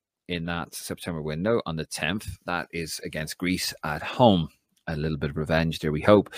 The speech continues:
Then we go to October, on the tenth of October, and we play Finland, I'd imagine in Helsinki. And then three days later,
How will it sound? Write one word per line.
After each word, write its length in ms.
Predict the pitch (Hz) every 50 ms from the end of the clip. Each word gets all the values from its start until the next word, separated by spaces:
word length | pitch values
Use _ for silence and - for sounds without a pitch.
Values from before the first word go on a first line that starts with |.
| - - - - - -
Then 300 | - - 190 208 202 175 117
we 100 | 139 139
go 160 | 131 139 135
to 140 | 127 - 117
October, 440 | - - - 110 107 120 135 165 -
on 80 | 95
the 60 | 90
tenth 280 | 87 - - 110 113 104
of 80 | - 95
October, 600 | 87 - - - 92 92 92 87 90 87 78 - - - - - _ _ -
and 200 | 90 90 85 87
we 100 | 90 85
play 240 | 78 - 87 87 82
Finland, 480 | - - - 104 104 101 101 95 87 - _ _ _ _ _ -
I'd 100 | - 85
imagine 360 | 80 73 80 107 113 113 87
in 100 | 78 78
Helsinki. 640 | 80 85 80 78 - 101 98 90 - 87 85 85 - - - - - - _ -
And 200 | 87 82 85 87
then 420 | 107 123 120 98 90 92 92 92 - _ _ _ _ _ _ _ _ _
three 320 | - - - 113 120 127 123
days 260 | 113 107 101 95 -
later, 400 | 101 104 101 87 82 80 82